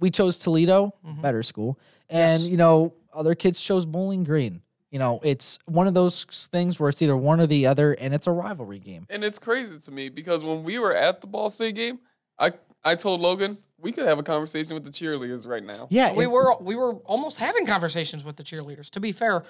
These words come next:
Speaker 2: one of the cheerleaders, uh, is my friend, so he was trying to throw me a shirt, but he missed the other dude. So
Speaker 3: Yeah.
Speaker 1: That's tough.
Speaker 2: Yeah.
Speaker 1: But yeah, um, I think
Speaker 3: But
Speaker 1: this should always be a Saturday game, and it
Speaker 3: Yeah.
Speaker 1: sucks because, you know,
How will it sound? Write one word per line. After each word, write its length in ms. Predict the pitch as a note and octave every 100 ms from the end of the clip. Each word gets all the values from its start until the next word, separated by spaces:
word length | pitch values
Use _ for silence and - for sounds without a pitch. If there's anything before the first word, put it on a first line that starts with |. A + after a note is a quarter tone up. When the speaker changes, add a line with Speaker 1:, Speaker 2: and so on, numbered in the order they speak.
| _
Speaker 2:
one 140 | - A#3
of 80 | G3
the 40 |
cheerleaders, 680 | - F#3+ F3 F3 E3+ D#3 -
uh, 180 | D#3+ D#3
is 180 | F#3+ F#3+
my 140 | D3+
friend, 340 | C#3+ E3+ D3+ C#3+ _ _
so 340 | - E3+ D3 - _ _
he 100 | -
was 100 | G3
trying 140 | G#3+ F3+
to 40 |
throw 160 | F3+ E3+
me 140 | D3+
a 40 | D3
shirt, 420 | - D#3+ D3+ _
but 120 | D3+
he 40 | D3+
missed 200 | D3 -
the 80 |
other 120 | C#3+ E3
dude. 280 | D#3+ D3+ -
So 280 | - - - _
Speaker 3:
Yeah. 220 | B2 C3+
Speaker 1:
That's 180 | G#2+ B2
tough. 320 | A#2+ G#2 - _ _ C#3
Speaker 2:
Yeah. 80 | B2+
Speaker 1:
But 280 | D3+ E3+ D#3
yeah, 380 | F3+ G3+ B2+ B2+
um, 540 | D3+ D#3 D3+ C#3+ C#3 - -
I 120 | F3+ F#3+
think 220 | A3 G#3+
Speaker 3:
But 60 | F3
Speaker 1:
this 120 | A#3+
should 180 | - A#3+
always 420 | D#3+ E3 D#3+ C3
be 180 | C3+ A#2+
a 60 |
Saturday 580 | G2+ - A2 G#2+ F#2 F#2
game, 300 | F2 F2 D#2+
and 140 | - C#3+
it 80 | D3
Speaker 3:
Yeah. 140 | B2+
Speaker 1:
sucks 280 | F3 C3+ -
because, 540 | D3+ D3+ C3+ B2 -
you 120 | D3+ C#3
know, 280 | B2+ A#2+